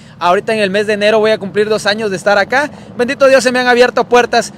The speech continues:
y estamos, como siempre lo digo, volando como el quetzal en cielos desconocidos,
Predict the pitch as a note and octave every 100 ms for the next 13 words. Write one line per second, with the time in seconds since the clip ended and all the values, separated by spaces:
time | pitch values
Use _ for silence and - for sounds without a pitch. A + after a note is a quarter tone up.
0 | - G#3 G#3 - - A#3 A#3+ - - -
1 | G3+ G3 F3+ A#3+ A#3 A3+ G#3+ A3+ A#3+ A3
2 | - - E3+ G3+ G#3 A3+ A#3 F#3+ G3 F3+
3 | F#3+ - A3+ A#3+ - - F#3 F#3 A3 A3+
4 | G#3 G3 F#3 F3 G3 B3+ B3 -